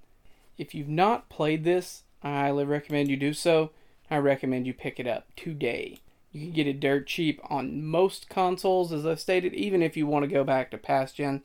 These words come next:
like the Xbox three sixty, that's a possibility for you as well. I can't see an argument against getting this unless you just got your hands full with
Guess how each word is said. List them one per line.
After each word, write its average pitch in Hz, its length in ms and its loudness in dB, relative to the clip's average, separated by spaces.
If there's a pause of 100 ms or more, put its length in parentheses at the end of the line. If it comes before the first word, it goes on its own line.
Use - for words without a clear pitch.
(440)
like 147 220 2
the - 220 -12
Xbox 131 500 -4
three 135 180 -4
sixty, 190 440 0
that's 143 200 2
a 147 60 -16
possibility 143 600 0
for 135 200 -4
you 127 220 -4
as 123 180 -14
well. 170 400 4 (800)
I 156 80 -12
can't 151 380 0 (400)
see 175 200 -2
an 151 80 2
argument 143 480 4
against 151 400 -2
getting 123 280 -2
this - 200 -10
unless 143 400 -2
you 151 120 -4
just 139 240 -2
got 143 200 -4
your 139 100 -6
hands 143 280 0
full 143 380 2
with 135 240 -2